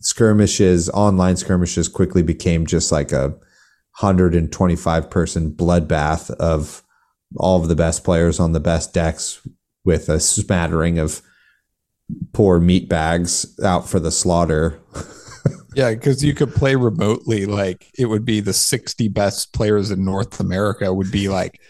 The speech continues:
Speaker 2: at this skirmish 'cause it's
Speaker 1: <laughs> Yeah.
Speaker 2: the only thing happening anywhere, you know?
Speaker 1: Yeah.
Speaker 2: Um,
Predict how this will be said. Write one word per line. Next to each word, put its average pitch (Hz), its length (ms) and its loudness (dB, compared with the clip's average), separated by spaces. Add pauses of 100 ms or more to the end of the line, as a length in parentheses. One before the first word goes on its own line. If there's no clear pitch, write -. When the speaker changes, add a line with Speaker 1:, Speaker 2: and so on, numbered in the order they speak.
(320)
Speaker 2:
at 107 240 -4
this 90 180 -4
skirmish 104 600 0
'cause - 220 0
it's - 200 -2
Speaker 1:
<laughs> - 0 -
Yeah. - 80 -2
Speaker 2:
the 107 60 -4
only 104 360 -2
thing 104 180 -2
happening 95 520 -2
anywhere, 98 600 0
you 110 120 2
know? 92 320 -2 (120)
Speaker 1:
Yeah. 87 360 4
Speaker 2:
Um, - 420 -4